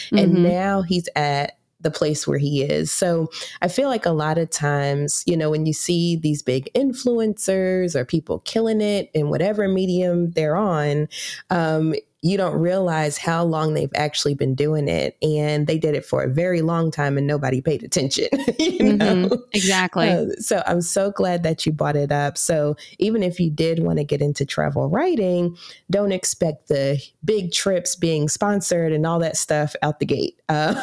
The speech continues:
Speaker 1: <laughs>
Speaker 2: Yeah, exactly. And
Speaker 1: Yeah.
Speaker 2: even when you do get those trips, um, you need to prepare yourself for how much work that is.
Speaker 1: Mm-hmm.
Speaker 2: Because like you mentioned at the beginning of the podcast, that, like, a lot of people see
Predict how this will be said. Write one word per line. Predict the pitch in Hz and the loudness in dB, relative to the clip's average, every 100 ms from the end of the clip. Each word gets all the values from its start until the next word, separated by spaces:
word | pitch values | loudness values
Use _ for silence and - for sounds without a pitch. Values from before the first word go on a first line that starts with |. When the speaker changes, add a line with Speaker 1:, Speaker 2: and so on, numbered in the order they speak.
| 330 339 466 | -2 0 -2
Speaker 1:
<laughs> | - - | -2 0
Speaker 2:
Yeah, | 208 190 220 185 | 0 2 2 2
exactly. | 143 190 202 214 - 165 160 170 - - _ _ _ _ | 0 0 2 0 0 0 0 -4 -14 -20 _ _ _ _
And | 196 160 | -2 2
Speaker 1:
Yeah. | 180 175 | 2 4
Speaker 2:
even | 269 302 | 4 4
when | 277 247 | 4 4
you | 233 | 2
do | 202 208 262 | 2 2 2
get | 240 190 - | 2 -2 0
those | 175 175 | 0 0
trips, | - 170 165 - - - - - - - - _ - | -2 -2 -2 -2 -6 -6 -8 -18 -20 -20 -20 _ -2
um, | 190 180 170 160 143 - _ - | 2 2 2 2 -2 -8 _ -4
you | 202 | 0
need | 226 233 | 2 2
to | 240 | 0
prepare | - 196 - 202 | 0 -2 0 0
yourself | 202 190 185 170 | 2 0 -2 -2
for | 180 | -2
how | 175 | 0
much | 175 - 190 | 0 -2 0
work | 170 165 - - _ _ | 2 0 -2 -14 _ _
that | 185 165 131 | -4 -2 0
is. | 104 107 - - - _ | -2 -4 -4 -8 -12 _
Speaker 1:
Mm-hmm. | - 131 143 139 | -20 -20 -18 -2
Speaker 2:
Because | 202 202 190 180 180 - | -2 2 2 2 0 -2
like | 214 190 | -2 2
you | 208 | 2
mentioned | 202 190 202 185 | 2 2 2 2
at | 180 | 0
the | |
beginning | 165 185 208 208 | 0 0 2 2
of | 180 | 0
the | 180 | 0
podcast, | 170 165 175 156 165 | -2 -2 -4 -8 -6
that, | - 170 | -4 -2
like, | 175 165 | -2 -2
a | 185 | 0
lot | 185 185 | 0 0
of | 190 | -2
people | 196 175 | -4 -2
see | 170 - 214 202 185 180 | -2 -2 0 2 2 0